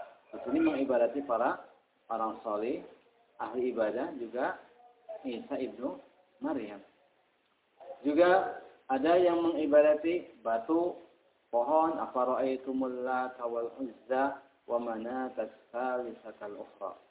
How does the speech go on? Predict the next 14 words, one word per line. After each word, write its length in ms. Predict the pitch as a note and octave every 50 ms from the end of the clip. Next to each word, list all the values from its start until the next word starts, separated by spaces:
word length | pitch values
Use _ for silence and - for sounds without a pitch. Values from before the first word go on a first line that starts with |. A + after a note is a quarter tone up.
| _ _ _ _ _ _ _ _ _ _ -
Di 60 | G#2
mana 340 | G#2 G#2+ A2 A#2 D3+ G3 - - - _ _ _
berhala-berhala 800 | - B2+ A#2+ A2 G#2+ A#2 A#2 A2+ A2+ A2+ A2+ G#2+ G2 G2+ G#2 G#2
ini 160 | G#2 B2+ E3
ada 160 | D#3+ C3+ A#2
yang 160 | A#2 A2+ A2+ G#2+
berbentuk 480 | G#2+ - - G#2 G2+ F#2 A2+ A2 - - _ _ _ _ _ G#2+
batu, 400 | G2+ F#3+ - - D#3+ G#3 C4 - - - - _
ada 160 | - A2 A2+ A2
yang 160 | A#2+ A#2 A#2
berbentuk 480 | G#2+ G#2+ G#2+ G2+ G2+ - - D3 E3+ - - - _ _ -
pohon. 320 | C#3 C3 A2+ A#2 A2 A2 - - -
Semuanya 720 | G3 G3+ A3 G#3+ F#3 C#3 A#2+ A2+ A#2+ D3 G3 A#3 - - - - - _ _ _ -
diperintahkan 800 | - - D3+ C3 C3+ B2+ B2 B2 A2+ A2 - C3+ D#3 F3+ G3